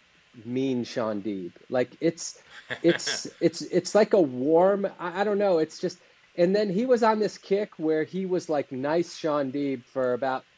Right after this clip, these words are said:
Speaker 1: two or three months, and,
Speaker 2: That's so
Speaker 1: uh,
Speaker 2: weird. But
Speaker 1: yeah,
Speaker 2: it's also
Speaker 1: and,
Speaker 2: good.
Speaker 1: and
Speaker 2: It's cute.
Speaker 1: <laughs> No, it's not. It's so, it's such bullshit.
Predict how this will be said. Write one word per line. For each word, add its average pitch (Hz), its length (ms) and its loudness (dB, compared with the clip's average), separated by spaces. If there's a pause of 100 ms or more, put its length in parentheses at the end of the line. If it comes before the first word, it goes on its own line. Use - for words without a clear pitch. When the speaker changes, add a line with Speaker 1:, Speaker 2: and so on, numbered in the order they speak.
(500)
Speaker 1:
two 185 200 4
or 175 80 4
three 160 260 0
months, 139 580 -4 (140)
and, 127 440 -4
Speaker 2:
That's 123 60 -2
so 120 140 -2
Speaker 1:
uh, 113 80 -6
Speaker 2:
weird. 101 340 -4 (460)
But 135 120 4
Speaker 1:
yeah, - 0 -
Speaker 2:
it's 127 140 4
also 139 200 2
Speaker 1:
and, - 20 0
Speaker 2:
good. 123 260 2
Speaker 1:
and - 20 0
Speaker 2:
It's - 140 0
cute. 117 420 0 (580)
Speaker 1:
<laughs> - 360 -8
No, 180 400 6
it's 170 220 0
not. 151 320 0
It's 175 220 -8
so, 202 520 -2 (420)
it's 175 240 -8
such 202 420 -8
bullshit. 143 580 -6